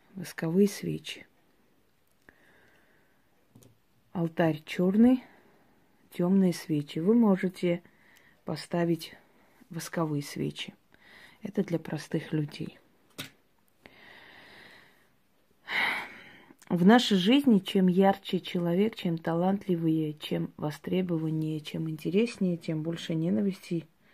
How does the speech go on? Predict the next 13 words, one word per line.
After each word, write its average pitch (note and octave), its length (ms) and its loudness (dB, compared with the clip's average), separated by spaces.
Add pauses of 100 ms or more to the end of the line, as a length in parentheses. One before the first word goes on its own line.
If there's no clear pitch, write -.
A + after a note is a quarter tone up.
(420)
злости, E3+ 680 0
зависти, E3 840 -4 (680)
беспочвенной E3+ 960 -2
агрессии F#3 460 -2
к - 120 -8
этому E3 320 -4
человеку. D3+ 640 -6 (2250)
Дорогие F3+ 400 0
друзья, F3 360 2
было E3 220 0
время, A#3+ 360 2
когда E3+ 520 -4 (2000)
Некрасов F#3 680 2